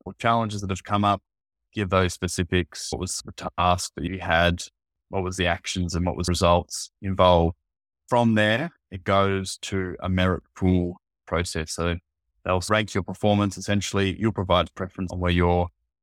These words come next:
where you might like to go across all of government. So not just the Attorney General's Department. And then hopefully a match will be found. Now, what's changed a little bit for this year's process, and I think for future years, is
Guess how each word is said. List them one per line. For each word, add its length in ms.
where 120
you 120
might 140
like 180
to 80
go 180
across 280
all 220
of 100
government. 500
So 140
not 160
just 160
the 80
Attorney 300
General's 320
Department. 460
And 120
then 300
hopefully 420
a 60
match 400
will 100
be 120
found. 500
Now, 380
what's 320
changed 720
a 80
little 340
bit 460
for 160
this 340
year's 380
process, 720
and 100
I 60
think 240
for 100
future 340
years, 400
is 340